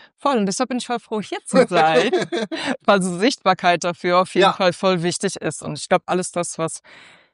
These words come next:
Speaker 1: was Sichtbarkeit hat, kann eingeordnet werden und wird nicht mehr als,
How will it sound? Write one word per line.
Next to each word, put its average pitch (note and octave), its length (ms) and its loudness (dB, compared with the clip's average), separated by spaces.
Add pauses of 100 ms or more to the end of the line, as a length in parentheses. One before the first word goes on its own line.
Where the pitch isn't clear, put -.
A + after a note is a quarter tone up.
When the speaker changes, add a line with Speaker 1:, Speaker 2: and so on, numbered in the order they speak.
(100)
Speaker 1:
was E3+ 200 -6
Sichtbarkeit G#3+ 560 -4
hat, - 360 -10 (340)
kann G#3+ 280 2
eingeordnet G3 800 2
werden G3+ 560 4
und F3+ 600 -2
wird F3 320 2
nicht G3 200 2
mehr F3+ 260 2
als, E3+ 360 0